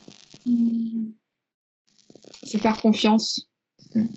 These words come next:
Speaker 1: Déjà, au, au premier abord, se faire confiance et, euh, et vraiment trouver son pourquoi. En fait, qui est le régisseur du grand tout, c'est son pourquoi.
Speaker 2: Mm.
Speaker 1: Tu, si tu l'as pas, bah, tu vas être vachement bancal, en fait. Tu sais, c'est,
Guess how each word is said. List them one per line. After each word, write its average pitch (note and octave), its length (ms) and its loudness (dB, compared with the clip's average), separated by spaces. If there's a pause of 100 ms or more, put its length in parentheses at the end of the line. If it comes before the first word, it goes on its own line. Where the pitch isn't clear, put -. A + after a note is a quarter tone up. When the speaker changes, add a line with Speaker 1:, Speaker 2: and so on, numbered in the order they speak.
(760)
Speaker 1:
Déjà, G#3 300 4
au, G3 220 0
au F#3+ 80 2
premier G3 320 2
abord, F#3+ 340 2
se G#3 140 0
faire G3 240 0
confiance A#3 540 2 (100)
et, G3+ 220 4
euh, F#3 320 4 (200)
et G3 120 4
vraiment G#3 340 6
trouver G#3 320 2
son G3+ 160 0
pourquoi. G3 480 -2 (480)
En G3+ 80 0
fait, B3+ 180 2 (760)
qui G#3 260 2
est G3+ 240 4
le G3+ 120 4
régisseur G#3+ 580 4
du G3 320 0
grand G3 280 0
tout, B3+ 260 2
c'est G#3 200 -2
son F#3+ 200 -2
pourquoi. G#3+ 520 -2 (440)
Speaker 2:
Mm. A#3 120 0 (280)
Speaker 1:
Tu, A3 220 4
si - 80 -10
tu - 140 0
l'as G3+ 160 4
pas, C4 360 0 (760)
bah, G3+ 100 2
tu G3 140 -4
vas G3+ 80 2
être F#3+ 120 0
vachement A3 360 4
bancal, G#3+ 400 4
en G3 100 2
fait. G3 200 -2
Tu - 40 -20
sais, - 180 -2
c'est, F#3+ 460 0